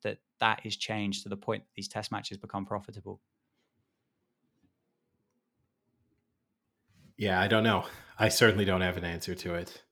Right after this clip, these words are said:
Speaker 2: And I agree with you. And I mean, I don't know how many people are waking up, certainly in the time zone that we're all in at the moment, early tomorrow morning to watch Bangladesh, Afghanistan in a test <laughs> match. So,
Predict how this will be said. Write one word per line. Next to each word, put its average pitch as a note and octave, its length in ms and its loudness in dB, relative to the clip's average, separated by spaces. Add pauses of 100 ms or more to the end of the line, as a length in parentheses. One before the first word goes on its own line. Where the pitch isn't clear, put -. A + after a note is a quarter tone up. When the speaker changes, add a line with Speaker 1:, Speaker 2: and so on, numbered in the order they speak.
(140)
Speaker 2:
And F#2+ 80 -4
I G2 60 2
agree G2+ 200 4
with F#2 120 4
you. F2+ 120 2
And G2 100 2
I G#2+ 40 4
mean, G#2 100 4
I G2 80 4
don't G#2 160 2
know G#2 80 2
how G#2 140 2
many G2 140 0
people G2 220 -2
are F#2+ 60 4
waking F#2 320 0
up, F#2 220 -4 (400)
certainly F2+ 320 -4
in F2 80 -4
the E2+ 80 -6
time F2+ 260 -4
zone E2+ 160 -6
that E2 100 -8
we're F#2+ 220 -2
all E2+ 340 -6
in F#2+ 140 -6
at E2+ 60 -6
the E2+ 80 -8
moment, E2 360 -6
early F#2 280 0
tomorrow F2 260 -2
morning F2 340 -2
to - 80 -10
watch E2+ 460 -8 (260)
Bangladesh, F2+ 720 -4
Afghanistan F2 720 -6 (220)
in F2 160 -6
a F2 80 -10
test - 300 -2
<laughs> - 20 -4
match. - 340 -6
So, G2 260 4